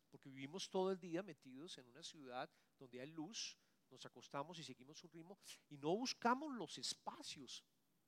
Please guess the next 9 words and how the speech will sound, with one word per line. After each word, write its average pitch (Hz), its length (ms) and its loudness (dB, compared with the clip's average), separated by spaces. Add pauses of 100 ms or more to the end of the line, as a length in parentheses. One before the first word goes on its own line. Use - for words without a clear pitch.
(580)
para 117 240 -8
poder 123 340 -12
ver 160 180 -8
la 165 120 -12
creación. 135 440 -8 (1080)
Para 117 200 -4
mí 165 220 -2
fue 156 480 -2 (720)
realmente, 160 960 0